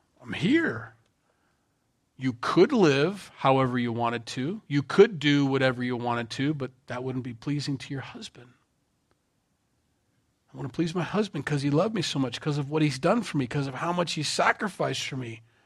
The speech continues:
And now you're actually loving and approaching your husband with the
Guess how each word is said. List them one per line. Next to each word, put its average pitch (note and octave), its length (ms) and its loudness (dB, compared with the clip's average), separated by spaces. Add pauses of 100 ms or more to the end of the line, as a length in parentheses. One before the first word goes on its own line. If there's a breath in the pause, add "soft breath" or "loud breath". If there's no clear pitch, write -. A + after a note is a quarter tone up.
(300)
And B3 100 -12
now - 120 0
you're F3 180 0
actually F3+ 420 0
loving E3+ 420 0
and D3 100 0
approaching D#3+ 540 -4
your C#3 140 -2
husband D3 480 -6 (800 soft breath)
with C#3 160 -12
the - 140 -18